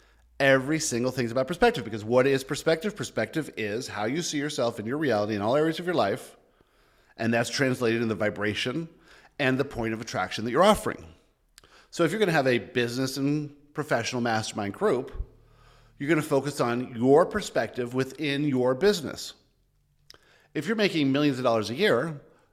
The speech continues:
your perspective in your business is pretty high. It may not be great in your relationships. It may not be great in your health. It may not be great in passions and other interests. But in that one area, it's very high.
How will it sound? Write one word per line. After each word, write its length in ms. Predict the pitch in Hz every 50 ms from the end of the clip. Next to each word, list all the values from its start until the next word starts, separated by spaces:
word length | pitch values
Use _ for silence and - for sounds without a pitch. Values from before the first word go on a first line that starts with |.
| _ _
your 220 | - 107 127 190
perspective 720 | 220 - 240 - - 254 262 262 208 196 196 185 165 - - - - _ _ _ _ _ _ _ _ -
in 160 | 113 120 131
your 100 | 151 170
business 440 | 165 202 214 196 160 139 135 131 - - -
is 100 | 139 -
pretty 220 | - 131 120 120
high. 260 | 113 143 139 98 82 - - - _ _ _ _ _ _ _ _ _ 156
It 180 | 147 139 -
may 240 | 139 131 131 139 147
not 220 | 147 151 151 151
be 100 | 151 147
great 260 | 135 120 139 156 170 147
in 60 | 143
your 100 | 143 135
relationships. 640 | 135 131 165 180 165 175 180 147 - 202 - - -
It 60 | 107
may 100 | 117 123
not 180 | 123 123 120
be 80 | - 113
great 200 | 104 117 127 -
in 40 | 110
your 100 | 113 113
health. 300 | 113 156 185 214 - -
It 60 | 113
may 140 | 95 110 117
not 180 | 113 113 113 104
be 60 | 107
great 280 | 98 98 117 120 113 92
in 220 | 107 110 104 107 - - - - _ _ _
passions 480 | - 123 120 123 127 - 160 156 147 127
and 100 | 113 113
other 160 | 110 110 110
interests. 460 | 123 151 151 - 214 220 214 - - - - - - _ _ -
But 140 | 107 107
in 100 | 117 110
that 260 | 127 147 180 208 202 185
one 200 | 190 190 190 196
area, 680 | 214 233 214 160 120 107 104 113 147 180 196 175 151 - _ _ _ -
it's 180 | 165 160 -
very 300 | - - 120 117 135 160
high. 500 | 151 160 185 131 101 95 95 120 175 202